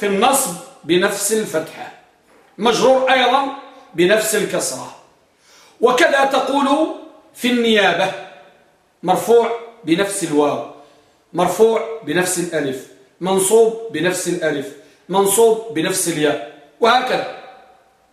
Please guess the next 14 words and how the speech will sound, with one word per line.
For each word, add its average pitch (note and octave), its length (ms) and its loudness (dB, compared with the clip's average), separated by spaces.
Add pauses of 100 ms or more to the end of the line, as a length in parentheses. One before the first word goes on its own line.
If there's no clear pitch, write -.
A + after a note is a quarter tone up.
(680)
أما D4 300 2
المعنوي G#3+ 480 0 (520)
فتقول: A3+ 600 0
"وعلامة B3 720 2
رفعه"، E3+ 600 -2 (1300)
"وعلامة B3+ 840 2
نصبه"، D3+ 760 -2 (720)
"وعلامة B3+ 720 2
جره"، F3+ 640 -2 (360)
هذا D4 260 2
هو C4+ 80 2
الفرق G#3 320 0
بينهم. E3+ 360 -4 (1300)
إذن G#3+ 460 0